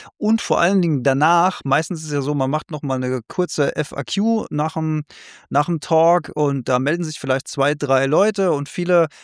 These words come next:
trauen sich dann aber nicht, aber die kommen dann gerne noch mal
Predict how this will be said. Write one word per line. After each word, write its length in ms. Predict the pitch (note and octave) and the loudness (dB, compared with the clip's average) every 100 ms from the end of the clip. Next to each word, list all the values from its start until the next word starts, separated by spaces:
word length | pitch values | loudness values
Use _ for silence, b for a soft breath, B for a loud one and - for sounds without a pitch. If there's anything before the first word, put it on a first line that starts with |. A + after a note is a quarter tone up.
| B - | B -6
trauen 360 | C3 D#3 G#3 | 2 2 2
sich 120 | G3+ | -2
dann 160 | - E3+ | -2 -2
aber 220 | D#3+ E3 | 0 2
nicht, 300 | F3+ F#3 - | 0 -2 -2
aber 180 | C#3+ D3 | 0 0
die 100 | D3 | -2
kommen 280 | - F#3 E3+ | -2 -2 0
dann 140 | E3 | 0
gerne 300 | D3 E3 F#3+ | 0 0 0
noch 180 | F3+ - | 0 0
mal 500 | E3 D3+ D3+ D3 D3 | 0 2 4 2 0